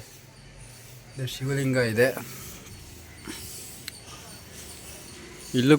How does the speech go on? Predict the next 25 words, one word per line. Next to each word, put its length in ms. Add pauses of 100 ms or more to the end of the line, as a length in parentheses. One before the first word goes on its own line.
ಕೂಡ 100 (120)
ಒಂದು 180
ಶಿವಲಿಂಗ 420 (180)
ಇದೆ. 140 (1600)
ಟೋಟಲ್ಲು 380 (160)
ಒಂದು, 220 (200)
ಎರಡು, 180 (140)
ಮೂರು, 180 (140)
ನಾಲ್ಕು, 260 (220)
ಐದು, 140 (240)
ಆರು, 160 (260)
ಏಳು, 220 (140)
ಎಂಟು, 220 (120)
ಒಂಬತ್ತು, 340 (500)
ಒಂಬತ್ತು 560 (100)
ಈ 80
ಥರ 100 (120)
ಮಂಟಪಗಳಿದ್ದಾವೆ. 840 (1120)
ಒಂಬತ್ತರಲ್ಲೂ 640 (100)
ಕೂಡ 120 (420)
ಶಿವಲಿಂಗ 480
ಸ್ಥಾಪನೆ 480
ಮಾಡಿದ್ದಾರೆ. 400 (540)
ಕೆಲವೊಂದರಲ್ಲಿ 580
ಶಿವಲಿಂಗ 380